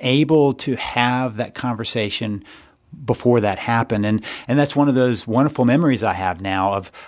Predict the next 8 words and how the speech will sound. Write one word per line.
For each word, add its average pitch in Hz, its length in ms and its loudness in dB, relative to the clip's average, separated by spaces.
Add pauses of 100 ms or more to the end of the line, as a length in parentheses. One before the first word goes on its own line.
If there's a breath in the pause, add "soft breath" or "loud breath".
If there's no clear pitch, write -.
of 110 80 -4
kind 131 240 0
of 123 60 -4
having 117 420 0
wrapped 117 560 0
up 147 160 0
our 123 220 4
relationship 110 840 -2